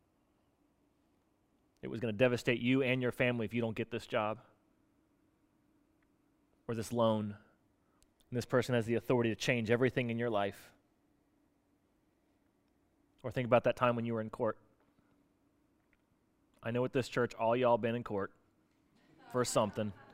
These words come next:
I remember my first time in court. <laughs> That's a fun sentence to say. It was for a s-, it was for a traffic thing. I was actually innocent. I honestly was, honestly was, honestly was. Uh-huh.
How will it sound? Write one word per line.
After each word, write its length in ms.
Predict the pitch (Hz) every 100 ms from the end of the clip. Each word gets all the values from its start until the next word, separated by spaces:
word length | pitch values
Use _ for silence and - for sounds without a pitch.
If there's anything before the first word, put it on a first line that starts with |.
| - - - - _ - _ _ _ _ _ _ _ _ _ _ _ _ - _ _ _ _ _ _ _ _ -
I 40 |
remember 120 | 175 160
my 140 | 165
first 220 | - 139
time 160 | 147 135
in 80 | 127
court. 280 | 123 143 - - 127 -
<laughs> 380 | - - - _
That's 140 | 143 113
a 40 |
fun 200 | - 117
sentence 240 | 131 117
to 80 | -
say. 300 | - 120 123 110 - - - _ - - 311 - - - - - - - - - - -
It 80 | 170
was 100 | 165
for 120 | 196
a 40 | 175
s-, 120 | -
it 80 | 208
was 160 | 202
for 120 | -
a 40 | 214
traffic 400 | - 156 160 151
thing. 260 | 151 156 -
I 100 | 175
was 120 | 190
actually 260 | 247 220 220
innocent. 360 | 208 - 110 - _ _ _ -
I 80 |
honestly 220 | 147 165 175
was, 180 | 117 123
honestly 240 | 143 170
was, 220 | 147 101
honestly 260 | 139 143 156
was. 180 | 120 104 - - - - - - - - - - - _ - - - - - - - -
Uh-huh. 280 | 147 135 151